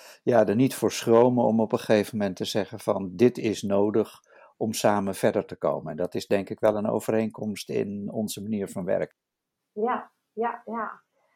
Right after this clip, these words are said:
Speaker 2: Joost, wij zitten, wij zitten aan onze tijd. Eh,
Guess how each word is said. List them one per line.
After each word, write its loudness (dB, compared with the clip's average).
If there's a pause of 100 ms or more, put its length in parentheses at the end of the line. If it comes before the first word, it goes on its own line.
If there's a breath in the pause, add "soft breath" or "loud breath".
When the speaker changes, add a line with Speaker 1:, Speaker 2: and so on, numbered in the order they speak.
(380 soft breath)
Speaker 2:
Joost, -2
wij -2
zitten, -4
wij -4
zitten -6
aan -10
onze -14
tijd. -6 (220)
Eh, -2